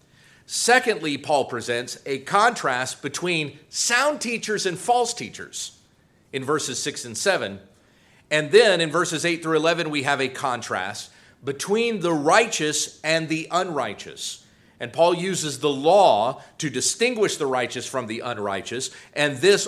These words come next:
on the basis of the sound doctrine of the preaching of the gospel. So once again,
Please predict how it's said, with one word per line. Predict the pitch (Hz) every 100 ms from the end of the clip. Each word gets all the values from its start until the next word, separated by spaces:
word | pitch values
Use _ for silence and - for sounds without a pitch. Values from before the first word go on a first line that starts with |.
| -
on | 165 202 247
the | 208
basis | 160 143 139 127 143 139 -
of | 143 131
the | 135
sound | - 147 131
doctrine | 117 120 117 123
of | 113
the | 104
preaching | 123 107 107
of | 98 87
the |
gospel. | 110 135 147 - 95 78 - _ _ _ _ _ _
So | - 160
once | 151 196
again, | 196 143 131 131 131